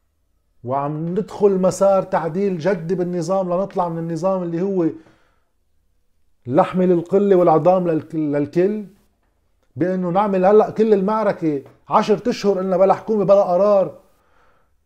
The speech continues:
كرمال مين؟ عقيد مين جاي الحل؟ سعد الحريري. هيك حزب الله بده؟ سع-، مش بس سعد الحريري، يعني سعد الحريري رئيس الحكومة،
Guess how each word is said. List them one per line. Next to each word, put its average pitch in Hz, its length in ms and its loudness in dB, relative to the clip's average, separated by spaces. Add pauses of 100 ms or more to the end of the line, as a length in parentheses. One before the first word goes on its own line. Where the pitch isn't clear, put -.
(260)
كرمال 180 340 -2
مين؟ 185 380 -2 (100)
عقيد 160 260 -4
مين 214 180 0
جاي 185 220 2
الحل؟ 170 420 -4 (480)
سعد 160 260 -2
الحريري. 147 540 -4 (140)
هيك 175 180 2
حزب 156 260 -6
الله 185 180 2
بده؟ 180 420 -2 (760)
سع-، - 200 -10
مش 131 220 -12
بس 123 140 -12
سعد 139 160 -4
الحريري، 151 440 -8
يعني 113 120 -14
سعد 101 200 -14
الحريري 101 280 -14
رئيس - 240 -18
الحكومة، 160 400 -8